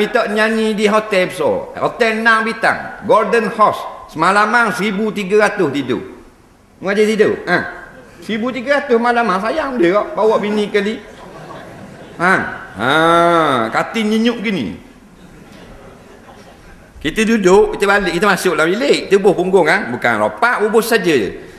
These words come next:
Tubuh pukul lapan, bunggung tu, dia berenjuk tu, sembilan habis tak habis lagi. <laughs> Faham tak berenjuk? Ha. Dah kalau gitu je, buat apa? Ayah seribu dua ratus, betul tak?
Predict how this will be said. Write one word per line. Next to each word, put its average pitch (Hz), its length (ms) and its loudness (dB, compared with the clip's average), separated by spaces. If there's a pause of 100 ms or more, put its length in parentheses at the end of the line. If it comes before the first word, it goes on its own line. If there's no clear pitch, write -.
(180)
Tubuh 202 320 4
pukul - 160 0
lapan, 180 640 0
bunggung 170 160 0
tu, 233 140 0 (100)
dia 180 80 2
berenjuk 202 480 2
tu, 247 160 0
sembilan 220 280 2 (120)
habis 220 160 2
tak 220 160 2
habis 214 160 -2
lagi. 113 120 -4 (680)
<laughs> - 800 -2
Faham 269 240 0
tak 247 240 -2
berenjuk? - 360 -2 (760)
Ha. 269 160 2 (1400)
Dah 220 80 4
kalau 226 320 2
gitu 233 320 2
je, 262 80 0
buat 262 240 2
apa? 233 100 4 (140)
Ayah 196 80 4
seribu 202 400 0
dua 262 160 6
ratus, 262 320 2
betul 262 160 4
tak? 160 200 2